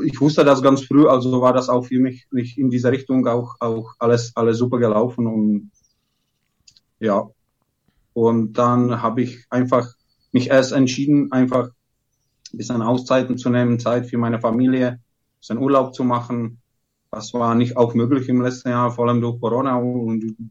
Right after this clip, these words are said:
diese Sachen allen, wo man fast, fast nichts machen konnte. Also wir haben einfach zwei Monate Urlaub genommen, musste ich keine Vorbereitung machen und dann bin ich direkt, direkt wieder eingestiegen, ne? Hat mir super gefallen, muss ich sagen. <laughs>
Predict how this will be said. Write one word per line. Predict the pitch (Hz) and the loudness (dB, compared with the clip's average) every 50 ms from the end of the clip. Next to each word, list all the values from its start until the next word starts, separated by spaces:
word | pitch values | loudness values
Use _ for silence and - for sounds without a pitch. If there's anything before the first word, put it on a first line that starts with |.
| _ | _
diese | - 117 113 117 113 | -10 -10 -8 -6 -6
Sachen | 107 120 113 - - 135 123 123 | -4 -2 -4 -2 0 0 0 2
allen, | 120 120 120 120 117 117 117 113 104 | 2 2 2 2 2 2 2 2 0
wo | 107 107 107 107 107 | 0 0 0 0 0
man | 107 104 104 107 107 107 | 0 0 0 0 -2 -4
fast, | - - 104 - - - - - _ _ _ _ _ _ _ _ - | -4 -8 -12 -10 -12 -16 -16 -18 _ _ _ _ _ _ _ _ -10
fast | - 117 - 120 | -10 -8 -4 -4
nichts | 123 123 - - | -4 -2 0 2
machen | 139 131 127 - 135 123 | 2 2 2 2 2 4
konnte. | 120 117 117 117 113 113 113 - - | 4 4 2 2 2 0 0 0 -2
Also | - 104 104 104 104 98 - - _ _ _ _ _ | -4 -4 -2 -2 -2 -4 -6 -10 _ _ _ _ _
wir | - 104 104 | -10 -8 -4
haben | 110 104 104 113 113 107 - | -2 -2 0 0 -2 -2 -4
einfach | 110 113 117 117 107 - - | -6 -4 -2 -4 -4 -4 -6
zwei | - - 110 110 | -4 -2 0 0
Monate | 110 110 113 113 117 117 | 2 0 0 0 0 -2
Urlaub | 110 117 127 135 127 123 120 | -2 0 0 0 0 0 0
genommen, | 117 113 113 113 113 113 113 113 _ _ _ _ _ _ _ _ _ _ _ _ _ _ _ _ _ - | 0 0 0 0 -2 -2 -4 -8 _ _ _ _ _ _ _ _ _ _ _ _ _ _ _ _ _ -8
musste | 120 117 120 123 117 | -8 -4 -2 -2 -2
ich | 113 | -2
keine | 117 113 113 110 | 0 -2 -2 -2
Vorbereitung | - 117 110 131 127 123 117 117 123 113 113 | -2 -2 0 2 2 2 2 0 -2 -2 -2
machen | 110 110 - - 117 | -2 -4 -4 -4 -6
und | 113 107 | -4 -2
dann | 107 104 107 | -2 -2 -2
bin | 110 110 110 | -2 -2 -2
ich | 110 104 | -2 -2
direkt, | 104 104 101 104 107 104 - - | -2 -2 -2 -2 -4 -6 -6 -8
direkt | 104 107 104 107 104 107 | -6 -6 -4 -6 -4 -4
wieder | 107 101 98 | -4 -2 -2
eingestiegen, | 101 110 107 101 - - 98 98 95 92 | -2 -2 -2 -4 -6 -10 -10 -8 -8 -8
ne? | 90 104 117 - _ _ _ _ _ - - | -8 -10 -10 -12 _ _ _ _ _ -10 -8
Hat | 101 - - | -8 -2 0
mir | 110 107 107 | 0 0 0
super | 104 107 110 107 113 98 | -2 -4 -4 -4 -2 -2
gefallen, | 104 95 - 101 104 107 98 | -2 -4 -2 -2 -2 -2 -2
muss | 98 98 - - | -4 -6 -8 -10
ich | 95 | -8
sagen. | - 98 98 98 95 92 - _ _ _ _ _ - | -6 -6 -6 -6 -6 -10 -12 _ _ _ _ _ -2
<laughs> | - | -2